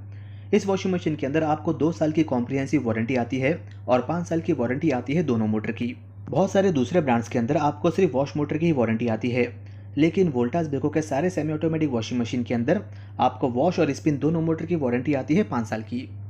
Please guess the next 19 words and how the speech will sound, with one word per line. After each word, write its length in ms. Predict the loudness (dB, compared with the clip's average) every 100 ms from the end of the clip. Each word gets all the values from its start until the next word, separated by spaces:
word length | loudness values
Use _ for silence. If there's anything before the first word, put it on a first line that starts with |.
| 0
इस 160 | 0 2
वॉशिंग 240 | 2 2
मशीन 200 | -2 -2
के 120 | 0 2
अंदर 140 | 2
आपको 280 | 0 -2 -2
मिलता 260 | -2 -2 -2
है 100 | 2
फाइव 240 | 2 2
स्टार 180 | 0 -2
रेटिंग 280 | 0 -2 -2
का 80 | -2
स्टिकर, 400 | -2 0 0 0 -4 -2
हाइड्रोलिक 560 | -2 2 2 2 2
डोर, 320 | 2 2 0 -6
वाटर 320 | 0 0 2
रेसिस्टेंट 420 | -2 -2 -2 -2 0
कंट्रोल 320 | -2 0 0
पैनल, 360 | 0 0 0